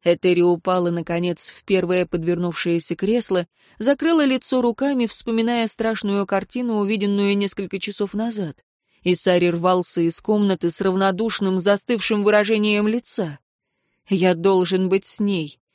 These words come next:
Я должен быть с ней! Запомнить! Лицо! Это важно». «Тебе сейчас важно только одно», — не согласилась Этери.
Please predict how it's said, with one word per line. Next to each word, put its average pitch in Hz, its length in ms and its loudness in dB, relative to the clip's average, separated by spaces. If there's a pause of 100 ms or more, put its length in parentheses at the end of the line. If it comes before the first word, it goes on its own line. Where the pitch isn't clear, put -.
(180)
Я 202 260 4
должен 226 640 4
быть 226 180 0
с - 120 -6
ней! 240 540 2 (340)
Запомнить! 208 1000 2 (400)
Лицо! 233 800 2 (480)
Это 226 380 2
важно». 185 680 2 (1300)
«Тебе 220 280 2
сейчас 220 480 0
важно 208 380 0
только 220 400 -2
одно», — 240 300 2
не 180 120 0
согласилась 170 680 0
Этери. 180 440 -6